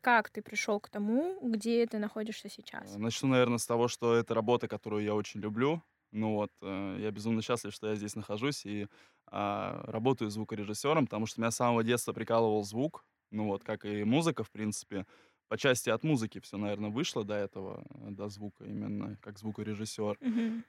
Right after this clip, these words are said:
Speaker 2: Вот, и начинал, в принципе, как исполнитель. Вот, с парнями мы делали, короче, рэп. Ну вот, и потихоньку, а, от именно первого первичного интереса в плане, там, исполнения какого-то вокальных штук, короче, всё выросло до того, что хотелось как-то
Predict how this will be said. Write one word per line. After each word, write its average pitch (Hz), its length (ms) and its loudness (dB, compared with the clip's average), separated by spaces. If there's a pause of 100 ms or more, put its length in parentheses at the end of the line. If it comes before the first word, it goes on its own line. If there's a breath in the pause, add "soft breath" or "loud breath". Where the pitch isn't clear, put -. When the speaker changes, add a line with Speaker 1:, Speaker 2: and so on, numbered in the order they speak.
(100)
Speaker 2:
Вот, 101 280 -8 (100)
и 104 120 -4
начинал, 151 380 2
в - 60 -2
принципе, 127 380 0
как 117 160 2
исполнитель. 127 640 2 (680)
Вот, 123 220 4
с - 60 -12
парнями 127 380 6
мы 113 140 4
делали, 110 320 2
короче, 104 360 -6
рэп. 131 280 2 (560)
Ну 107 280 -8
вот, 104 320 -12
и 113 160 0
потихоньку, 127 640 2 (500 soft breath)
а, 110 380 0
от 117 280 2
именно 120 340 4
первого 123 380 4
первичного 117 520 0
интереса 117 440 2
в - 60 -20
плане, 120 300 2
там, 110 180 0
исполнения 170 540 0
какого-то 143 460 0
вокальных 131 440 4
штук, - 280 -6
короче, 107 300 -2
всё 120 160 -6
выросло 123 380 2
до 107 80 -4
того, 113 240 2
что 113 360 2 (640 soft breath)
хотелось 131 420 2
как-то 117 560 4